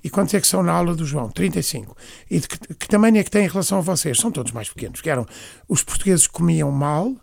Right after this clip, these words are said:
eram todos muito pequeninos. Passados, talvez, que três semanas,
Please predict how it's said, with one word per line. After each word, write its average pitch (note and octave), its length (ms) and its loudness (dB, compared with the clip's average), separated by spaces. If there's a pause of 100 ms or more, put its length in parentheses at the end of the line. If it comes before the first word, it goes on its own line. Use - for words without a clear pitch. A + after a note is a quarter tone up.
(320)
eram E3+ 200 2
todos D3+ 260 0
muito F3+ 240 4
pequeninos. B2 540 -4 (720)
Passados, F3+ 800 2 (160)
talvez, D#3 380 -2
que C3 300 -2
três G#3+ 340 4
semanas, D#3+ 580 -2